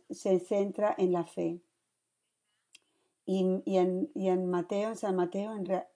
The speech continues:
arrepentimiento. Y conforme vamos avanzando en la enseñanza, quiero poner la correlación que hay entre fe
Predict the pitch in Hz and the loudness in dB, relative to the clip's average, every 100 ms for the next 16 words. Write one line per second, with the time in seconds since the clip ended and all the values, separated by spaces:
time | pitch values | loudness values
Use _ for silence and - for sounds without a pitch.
0 | _ 196 214 240 208 196 196 175 175 170 | _ -4 -4 -4 -4 -6 -4 2 4 4
1 | 170 185 165 - _ _ _ _ _ _ | 2 -2 -6 -8 _ _ _ _ _ _
2 | _ _ _ _ _ _ 202 202 196 196 | _ _ _ _ _ _ -4 -2 -4 -4
3 | 196 262 330 _ _ _ _ - - - | -4 -6 -8 _ _ _ _ -20 -16 -16
4 | - - 185 214 190 190 196 208 214 196 | -6 2 2 2 8 10 8 6 4 6
5 | 196 - 202 202 202 208 - 196 190 190 | 4 2 0 2 2 2 0 2 2 2
6 | 226 208 190 180 202 190 196 196 196 202 | 0 0 0 2 -2 0 6 6 6 2
7 | _ _ _ _ 202 190 196 196 185 185 | _ _ _ _ 4 6 6 6 4 2
8 | - 214 214 220 208 190 208 196 190 190 | -4 -4 0 0 0 0 0 -2 2 2
9 | 190 185 185 180 - 196 214 | 2 2 0 -2 -2 -4 -4